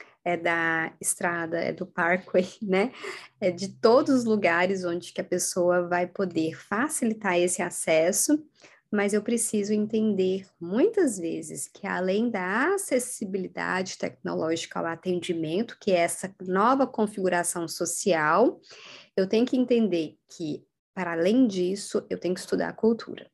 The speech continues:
Tanto a cultura do lugar onde eu estou, quanto a cultura do lugar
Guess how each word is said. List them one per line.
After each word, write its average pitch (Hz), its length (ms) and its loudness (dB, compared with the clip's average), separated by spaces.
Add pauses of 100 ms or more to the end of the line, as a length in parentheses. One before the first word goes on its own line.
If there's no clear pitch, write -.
(140)
Tanto 247 240 0
a 381 40 -2
cultura 262 320 2
do 190 100 0
lugar 175 220 0
onde 165 240 0
eu 185 80 4
estou, 202 600 2 (480)
quanto 240 800 2
a 202 60 -2
cultura 202 460 -2
do 214 100 0
lugar 196 500 0